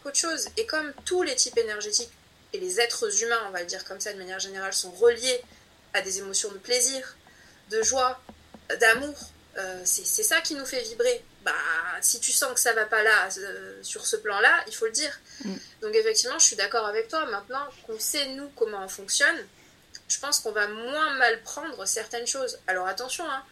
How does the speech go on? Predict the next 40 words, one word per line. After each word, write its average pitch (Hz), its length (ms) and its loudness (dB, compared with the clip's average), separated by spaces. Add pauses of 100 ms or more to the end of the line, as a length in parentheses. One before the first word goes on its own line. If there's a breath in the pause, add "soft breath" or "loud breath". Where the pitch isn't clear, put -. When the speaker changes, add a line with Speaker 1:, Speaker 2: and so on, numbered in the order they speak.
(300 soft breath)
Speaker 1:
il - 60 -10
y - 20 -6
a - 20 -6
des 190 100 -8
moments 240 440 -2
où 202 120 -6
ça - 160 2
va 196 100 0
revenir 269 460 -4
parce 202 140 0
qu'on 254 140 -2
est 240 100 -2
des 202 160 -6
êtres 190 320 -10
humains 240 240 -2 (120)
et 196 100 -4
que - 100 -8
ça 214 180 0
s'en - 120 -4
Speaker 2:
Puis 202 100 -4
Speaker 1:
va 190 60 -2
Speaker 2:
qu'on 202 80 2
Speaker 1:
pas 180 60 8
Speaker 2:
n'a 170 100 6
Speaker 1:
comme 208 100 10
Speaker 2:
pas - 20 8
Speaker 1:
ça, 208 120 10
Speaker 2:
réglé 208 160 12
Speaker 1:
hein. - 20 6
Speaker 2:
tous 214 140 4
nos 185 100 6
problèmes, 220 460 8
oui, 214 140 4
voilà. 214 300 -6 (960 loud breath)
Speaker 1:
Et - 100 -2
c'est 262 180 2
toute 277 200 0
une 311 140 2
vie, 339 200 6
hein. 262 140 4